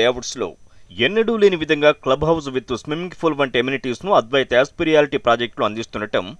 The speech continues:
ఓ స్పెషాలిటీగా చెప్పొచ్చు. ఓఆర్ఆర్కు చేరువలో డెవలప్ అవుతున్న ఈ ప్రాజెక్టుకు అతి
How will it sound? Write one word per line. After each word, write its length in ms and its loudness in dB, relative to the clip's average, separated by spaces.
ఓ 140 -4
స్పెషాలిటీగా 680 -2
చెప్పొచ్చు. 440 -4
ఓఆర్ఆర్కు 480 4
చేరువలో 440 -2
డెవలప్ 320 0
అవుతున్న 260 -6
ఈ 100 -8
ప్రాజెక్టుకు 500 -2
అతి 160 -10